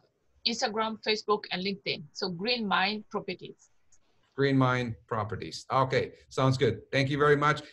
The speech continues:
Speaker 2: everybody. And if you have any questions, go to private investment club dot com, private investment club dot com. And also there's a, uh, an audiobook that you can have for absolutely, uh, zero cost. It's called make a million dot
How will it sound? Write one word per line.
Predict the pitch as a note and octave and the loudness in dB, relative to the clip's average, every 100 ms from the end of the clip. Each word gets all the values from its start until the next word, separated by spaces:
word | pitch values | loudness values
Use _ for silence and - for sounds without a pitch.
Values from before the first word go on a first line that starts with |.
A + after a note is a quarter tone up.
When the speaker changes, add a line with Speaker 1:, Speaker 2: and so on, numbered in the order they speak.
| - | 0
Speaker 2:
everybody. | D3 D3+ D3+ D#3 | 4 6 6 6
And | C#3 | 4
if | C3 | 2
you | D3 D#3 C#3 | 2 2 4
have | C3+ C#3 C#3 | 2 2 2
any | C#3 | -2
questions, | C3+ E3 - F#3 F3 - _ - | 0 0 0 -4 -6 -10 _ 2
go | C3+ | 2
to | |
private | C3 D3 C#3+ C#3+ D#3+ D#3+ - | 2 4 4 4 0 -2 -4
investment | C3 A#2+ C3+ C3 C3+ B2+ B2+ | -2 2 0 0 -2 -2 -2
club | - B2+ C3+ D#3 - _ _ A2 | -2 0 2 -2 -8 _ _ -2
dot | A#2 A#2 A#2 | 0 0 0
com, | B2+ C#3 - | -2 -2 -2
private | - B2 B2 C3 C3 | -4 -2 -2 -4 -4
investment | A#2 A#2+ A#2 B2 A#2 | -4 -4 -6 -8 -8
club | - A#2 A#2 | -4 -4 -2
dot | A2 A2 | -4 -4
com. | A#2+ C3 E3+ - - _ | -4 -4 -4 -10 -20 _
And | C3 C3 B2 | 0 0 2
also | C#3 D#3 - C#3+ B2+ B2+ B2+ | 2 2 2 2 4 2 0
there's | A#2+ A#2+ A2+ | 0 0 2
a, | A2+ A2+ A2 | 2 2 0
uh, | A#2 G#2 G#2 A2+ | -2 -2 -2 -2
an | |
audiobook | A2+ C#3+ D#3+ E3 D#3 E3 - | 2 4 4 2 2 0 -2
that | B2 | -4
you | B2 | -4
can | A#2 C3 | -4 -2
have | B2 B2+ C3+ - | 0 0 -2 -4
for | A#2 A2+ | -4 -2
absolutely, | B2 C3 C3 A#2+ A#2+ - _ _ _ | -4 -4 -4 -2 -4 -6 _ _ _
uh, | A2 G#2+ | 0 0
zero | G#2+ A2 B2+ B2 | 0 2 2 2
cost. | B2+ B2 G3+ - - | 0 0 0 -2 -8
It's | B2 | -6
called | - A#2 A2+ A#2+ | -2 0 0 -2
make | A#2 B2+ D3 D3 - | 0 2 2 0 -4
a | B2 | -2
million | A#2+ C3+ C3+ C3 C3 C3 A2+ | 2 4 4 4 2 0 -2
dot | A2+ | -2